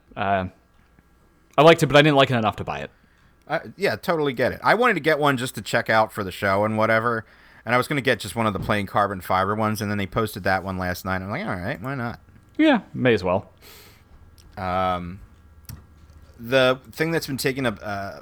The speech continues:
Speaker 2: most of my pocket time, especially since I've, I mean, I've been in the house mostly. I haven't really done anything, but that's where I do most of the stuff I cut anyway, is in the <laughs> house.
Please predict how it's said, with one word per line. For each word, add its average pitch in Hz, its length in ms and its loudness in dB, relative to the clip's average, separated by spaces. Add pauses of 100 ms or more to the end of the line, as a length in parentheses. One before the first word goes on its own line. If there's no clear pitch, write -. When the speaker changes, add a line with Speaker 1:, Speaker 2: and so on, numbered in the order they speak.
Speaker 2:
most 110 400 -2
of 113 80 -2
my 98 120 -2
pocket 117 460 -2
time, 117 360 -2
especially 117 360 -6
since 98 180 -14
I've, 92 180 -10 (120)
I 101 100 -10
mean, 95 200 -10
I've 95 160 -14
been 104 100 -8
in 104 100 -10
the 90 80 -12
house 95 380 -10
mostly. 85 300 -16
I 85 40 -12
haven't 90 180 -14
really 85 120 -14
done 90 180 -14
anything, 87 300 -16 (400)
but - 240 -4
that's 135 220 0
where 147 160 2
I 123 80 4
do 123 320 -2
most 120 320 2
of 98 240 -14
the 107 40 -12
stuff 120 300 0
I 107 80 2
cut 113 320 -2
anyway, 120 380 0
is 107 140 -2
in 120 60 -4
the 165 60 0 (140)
<laughs> 240 100 8
house. 294 320 4